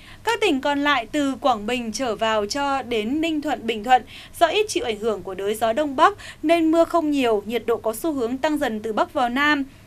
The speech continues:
từ ba mươi hai đến ba mươi tư độ. Dự báo sang ngày mai, hai mươi chín tháng chín, khi mà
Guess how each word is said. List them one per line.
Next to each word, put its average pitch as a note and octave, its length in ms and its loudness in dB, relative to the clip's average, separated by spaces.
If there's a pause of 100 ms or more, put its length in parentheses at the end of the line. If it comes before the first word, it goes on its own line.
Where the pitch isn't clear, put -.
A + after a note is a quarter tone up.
(160)
từ C4+ 100 -4
ba C#4 160 2
mươi C#4+ 80 -2
hai D4 220 2
đến A3 240 -4
ba C4 120 2
mươi C4 160 -2
tư C#4 100 -2
độ. C#4 260 6 (520)
Dự F4+ 160 -2
báo D#4 180 4
sang F#4+ 200 -2
ngày D4+ 180 2
mai, E4 240 2
hai E4 100 4
mươi D4+ 60 -4
chín B3+ 140 -4
tháng C#4 140 -2
chín, C4+ 340 0
khi E4+ 180 0
mà C4 120 2